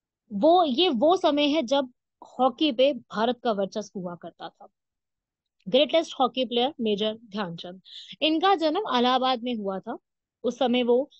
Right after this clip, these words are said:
आगरा और अवध का यू-, यूपी के नाम से जाना जाता था और दिल्ली के एम्स में, ऑल इंडिया इंस्टीट्यूट of मेडिकल साइंस में इनकी डेथ हो जाती है। इनको मेजर की रैंक मिली है, इन्होंने इंडियन आर्मी में,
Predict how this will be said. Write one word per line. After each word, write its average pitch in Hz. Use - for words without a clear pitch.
आगरा 233
और 262
अवध 226
का -
यू-, 220
यूपी 277
के 233
नाम 208
से 262
जाना 196
जाता 190
था 254
और 196
दिल्ली 269
के 311
एम्स 285
में, 185
ऑल 247
इंडिया 247
इंस्टीट्यूट 233
of 240
मेडिकल 202
साइंस 208
में 226
इनकी 202
डेथ 208
हो 175
जाती -
है। -
इनको 285
मेजर 262
की 320
रैंक 269
मिली 269
है, 277
इन्होंने 240
इंडियन 233
आर्मी 240
में, 175